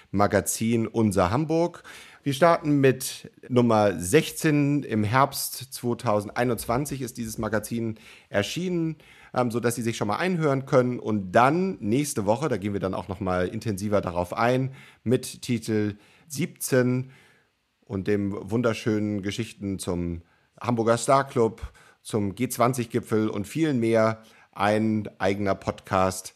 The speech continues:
Da freuen wir uns sehr, dass wir Ihnen das, ähm, schon mal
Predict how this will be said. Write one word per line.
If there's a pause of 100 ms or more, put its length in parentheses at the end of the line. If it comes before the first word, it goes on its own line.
(160)
Da
freuen
wir
uns
sehr,
dass
wir
Ihnen
das,
ähm,
schon
mal